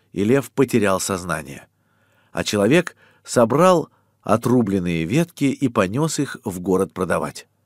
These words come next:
На завтра он пришёл в лес, а льва нет. Исчез. И на второй, и на третий день он не приходил. На четвёртый день он появился, и взгляд его был печальным.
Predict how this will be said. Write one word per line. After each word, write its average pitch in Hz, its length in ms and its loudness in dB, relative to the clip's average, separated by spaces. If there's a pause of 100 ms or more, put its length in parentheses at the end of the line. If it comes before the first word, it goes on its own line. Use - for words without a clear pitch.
(680)
На 104 160 0
завтра 165 360 4
он 156 160 2
пришёл 131 440 2
в 98 80 0
лес, 170 400 2 (320)
а 110 160 0
льва 123 280 4
нет. 110 340 -4 (480)
Исчез. - 680 -2 (580)
И 107 120 -4
на 104 120 -2
второй, 139 480 -2 (360)
и 131 100 -2
на 117 160 2
третий 175 400 0
день 147 340 -2 (340)
он 160 220 2
не 151 100 -2
приходил. 78 540 -4 (760)
На 104 100 -6
четвёртый 135 500 0
день 147 320 2
он 131 220 -2
появился, 127 640 2
и 135 180 0
взгляд 113 480 -2
его 117 220 0
был 120 200 0
печальным. 107 680 -6